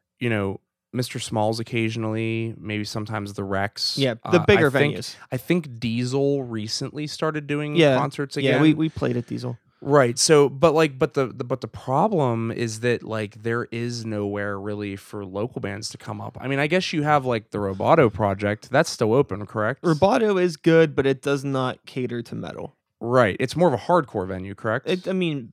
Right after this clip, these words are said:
Speaker 2: barely even that anymore.
Speaker 1: Really?
Speaker 2: Yeah.
Speaker 1: Okay.
Speaker 2: I mean, it's, there's just not,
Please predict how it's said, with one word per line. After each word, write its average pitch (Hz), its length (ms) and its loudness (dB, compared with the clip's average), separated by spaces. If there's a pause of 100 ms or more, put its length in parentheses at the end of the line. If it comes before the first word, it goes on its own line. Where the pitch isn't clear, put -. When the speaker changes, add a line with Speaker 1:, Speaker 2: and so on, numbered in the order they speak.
Speaker 2:
barely 170 380 0
even 127 300 -4
that 127 220 -2
anymore. 107 640 -8
Speaker 1:
Really? 98 540 -4
Speaker 2:
Yeah. 135 120 -2
Speaker 1:
Okay. 92 260 -4 (500)
Speaker 2:
I - 80 -4
mean, 170 280 2
it's, - 420 0 (200)
there's 185 300 -2
just 202 200 -8
not, 156 600 0